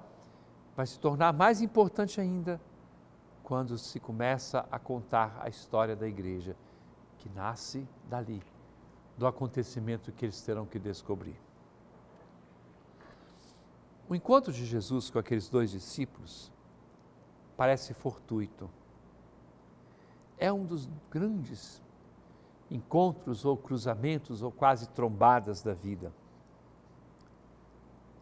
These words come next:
Os dois discípulos caminham, pensativos, um desconhecido se apresenta, é Jesus, mas eles não o reconhecem.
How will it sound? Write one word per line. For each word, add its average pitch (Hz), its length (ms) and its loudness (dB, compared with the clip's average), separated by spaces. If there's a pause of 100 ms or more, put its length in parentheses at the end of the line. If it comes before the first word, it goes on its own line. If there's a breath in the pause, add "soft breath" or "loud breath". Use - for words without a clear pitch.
(220)
Os 117 200 -4
dois 139 320 8
discípulos 123 640 -4
caminham, 185 520 0 (600)
pensativos, 175 1000 -4 (760 soft breath)
um 139 80 0
desconhecido 127 800 2
se - 180 0
apresenta, 123 920 0 (760)
é 143 160 6
Jesus, 147 540 0
mas 139 220 -2
eles 113 220 -2
não 117 180 0
o 107 40 -2
reconhecem. 113 880 -2